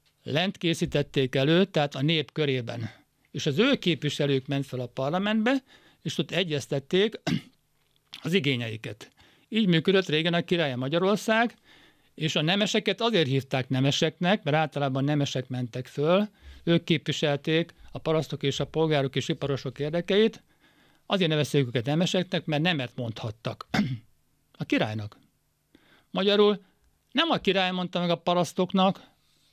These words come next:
meg a nemeseknek, hogy hogyan kell élni, hanem a paraszt mondta meg a királynak, hogy mit kell csinálni. Magyarul a király semmi más nem csinál, csak koordinált. És képviselte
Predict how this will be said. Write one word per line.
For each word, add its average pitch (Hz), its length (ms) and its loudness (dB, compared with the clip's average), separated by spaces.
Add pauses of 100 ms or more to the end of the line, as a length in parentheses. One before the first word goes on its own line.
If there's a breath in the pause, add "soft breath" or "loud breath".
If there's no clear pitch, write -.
(200)
meg 151 100 -4
a 165 40 2
nemeseknek, 170 680 2 (640)
hogy - 120 -6
hogyan 175 320 2
kell 180 160 2
élni, 185 260 4
hanem 180 260 4
a 208 40 4
paraszt 165 400 -2
mondta 139 260 -4
meg 131 140 0
a 131 100 2
királynak, 196 640 4 (680)
hogy 175 80 4
mit 185 120 4
kell 220 180 2
csinálni. 110 580 0 (160)
Magyarul 196 360 4
a 151 140 -2
király 208 400 2
semmi 190 260 -4
más 175 260 0
nem 170 160 -2
csinál, 180 300 0
csak - 180 -2
koordinált. 123 640 0 (540 soft breath)
És 160 180 -2
képviselte 185 840 0